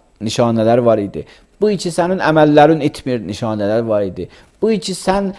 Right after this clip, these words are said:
e, mənzil, mənzil köçəcəksən, nişanələr var idi. Bunlar sənə oxunurdu.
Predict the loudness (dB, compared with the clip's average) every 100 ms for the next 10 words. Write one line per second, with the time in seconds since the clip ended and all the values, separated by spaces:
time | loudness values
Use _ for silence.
0 | -14 -6 -2 0 2 4 4 4 4 4
1 | 4 2 2 2 0 0 -6 -6 -2 0
2 | 4 2 2 -6 -4 -4 -4 -2 -2 0
3 | 0 0 -2 0 0 0 -2 -4 -4 -4
4 | -2 0 -2 0 -4